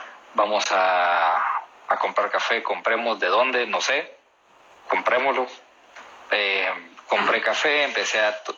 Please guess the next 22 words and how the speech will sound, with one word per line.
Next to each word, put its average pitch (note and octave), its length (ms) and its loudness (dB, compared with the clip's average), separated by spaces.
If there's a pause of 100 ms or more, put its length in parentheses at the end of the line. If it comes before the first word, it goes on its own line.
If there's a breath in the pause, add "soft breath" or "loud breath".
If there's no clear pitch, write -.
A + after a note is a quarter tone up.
(100)
a - 60 -2
tostarlo, B2 760 2
a F#2 300 4
distribuirlo A#2+ 840 -2
y G#2 60 -10
todo. C#3+ 360 2 (1000 loud breath)
Y F#3 100 2
pues F#2 440 0
el G2 200 -2
día G#2+ 240 2
de G2+ 100 2
hoy, G#2+ 340 0
que F2+ 380 -6 (120)
llevamos G2+ 500 0 (380)
un A2 160 0
mes, A#2+ 240 0
te G#2 80 -2
puedo G2 200 0
decir, G#2 280 -2 (800 loud breath)
de, F2 600 -2 (100)
de - 140 -2
haber G#2+ 320 0